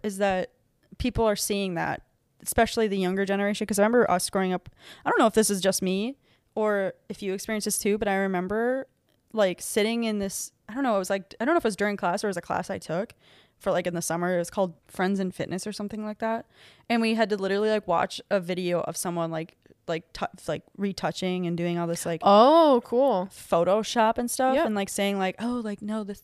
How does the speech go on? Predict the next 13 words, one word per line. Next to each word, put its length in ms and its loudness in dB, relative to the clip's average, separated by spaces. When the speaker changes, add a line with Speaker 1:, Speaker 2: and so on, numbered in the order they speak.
Speaker 1:
isn't 380 -12
right," 420 -2
like, 180 -8
blah, 120 0
blah, 120 -4
blah. 200 -6
And 260 0
it's 180 -2
like, 280 0
I 60 2
think 280 -2
now 760 4
more, 640 0